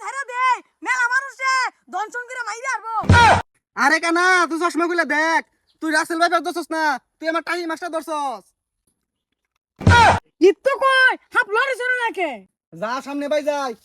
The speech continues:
Speaker 2: কি লাগা চড়া হরতাছে, এটা দেখে খুঁজে বাইর হরি।
Speaker 1: উস্তাদ, এও তুই তাহলে বাসা ধরা লাগে আমরা এত দূরে নীলাদান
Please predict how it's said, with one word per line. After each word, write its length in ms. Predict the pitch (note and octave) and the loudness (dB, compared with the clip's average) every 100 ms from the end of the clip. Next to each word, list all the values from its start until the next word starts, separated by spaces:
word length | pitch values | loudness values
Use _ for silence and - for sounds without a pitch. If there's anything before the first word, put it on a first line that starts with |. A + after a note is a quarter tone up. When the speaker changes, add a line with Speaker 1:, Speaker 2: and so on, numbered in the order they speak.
| _ | _
Speaker 2:
কি 80 | A#3 C4 | -6 -6
লাগা 160 | C#4 D4+ | -6 -6
চড়া 140 | D4+ | -6
হরতাছে, 280 | D4+ D4+ C4+ C4+ | -4 -6 -6 -6
এটা 120 | C4+ | -6
দেখে 160 | C#4+ C#4+ | -8 -10
খুঁজে 180 | C#4 A#3+ D4 | -12 -6 -6
বাইর 120 | C4 | -4
হরি। 200 | C#4 C4 G#3+ D#3 _ _ _ _ _ _ _ _ _ _ _ _ _ _ _ _ _ _ _ _ _ _ _ _ _ _ - - A#4+ G4 - _ _ _ _ _ - | -8 -12 -16 -20 _ _ _ _ _ _ _ _ _ _ _ _ _ _ _ _ _ _ _ _ _ _ _ _ _ _ 2 6 8 6 2 _ _ _ _ _ -2
Speaker 1:
উস্তাদ, 640 | A4+ - C5 C5 C5 B4 G4 - E4+ | -2 0 2 4 4 0 -2 -6 -8
এও 100 | A4 C#5 | -6 -6
তুই 100 | B4+ A4+ | -8 -6
তাহলে 160 | A#4+ G4 | -6 -6
বাসা 180 | G4+ C5+ | -8 -8
ধরা 180 | B4 A#4 A#4+ | -4 -2 0
লাগে 220 | A#4+ A#4 A#4+ | -2 -2 -6
আমরা 180 | A#4+ A#4+ - _ A#4 | -2 -2 -4 _ -8
এত 140 | - C#5 A#4+ | -8 -10 -4
দূরে 160 | A4+ G4+ | -4 -4
নীলাদান 340 | G#4 A#4 C#5 | -4 -4 -6